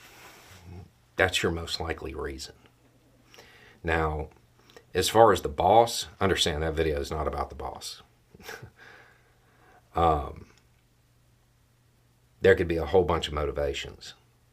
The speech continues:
Now, I do believe that he was upset about the waste, but not caring about the individual,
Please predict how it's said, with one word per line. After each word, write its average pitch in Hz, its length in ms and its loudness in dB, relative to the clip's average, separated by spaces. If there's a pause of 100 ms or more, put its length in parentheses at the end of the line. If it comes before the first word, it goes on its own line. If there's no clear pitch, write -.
(160)
Now, 85 320 -2
I 90 120 4
do 101 240 4
believe 87 480 2
that 87 120 -4
he - 140 -4
was 76 200 -6
upset - 580 -4 (100)
about 82 300 0
the - 80 -6
waste, - 640 -6 (1600)
but 110 280 8
not 123 440 4 (720)
caring 98 580 4 (340)
about 87 640 -2 (260)
the 87 260 -2
individual, 80 760 -2